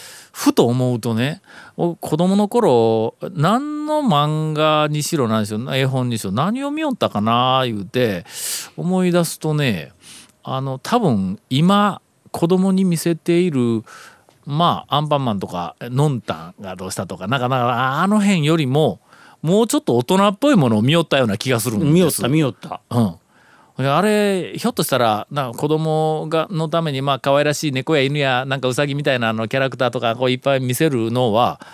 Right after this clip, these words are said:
Speaker 1: 幼稚化を促進しているんではないかという気がして、
Speaker 2: 本当に。
Speaker 1: しょうがないんです。
Speaker 2: でね、
Speaker 1: うん。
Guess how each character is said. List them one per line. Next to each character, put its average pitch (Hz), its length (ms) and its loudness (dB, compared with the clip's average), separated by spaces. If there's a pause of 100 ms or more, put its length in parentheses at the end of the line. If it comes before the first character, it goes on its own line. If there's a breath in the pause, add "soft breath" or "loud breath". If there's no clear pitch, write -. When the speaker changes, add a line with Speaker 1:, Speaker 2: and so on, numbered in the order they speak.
(440 loud breath)
Speaker 1:
幼 147 300 4
稚 - 200 0
化 254 160 4
を 254 80 2
促 285 280 2
進 294 220 2
し - 80 2
て 254 120 4
い - 20 4
る - 220 2
ん 156 40 4
で 147 80 4
は - 120 0
な 135 120 4
い 151 40 2
か 175 200 2
と 160 100 2
い 151 100 6
う 143 120 4
気 165 140 0
が 147 140 4
し - 40 -8
て、 131 60 -2
Speaker 2:
本 160 60 0
当 143 60 4
に。 202 60 -2
Speaker 1:
し 214 100 0
ょ - 40 6
う 190 40 2
が 240 80 4
な 160 140 2
い 123 80 0
ん 117 40 -2
で 113 100 0
す。 98 240 -10 (440 loud breath)
Speaker 2:
で 151 160 0
ね、 220 280 -2 (180)
Speaker 1:
う 123 60 0
ん。 98 240 -2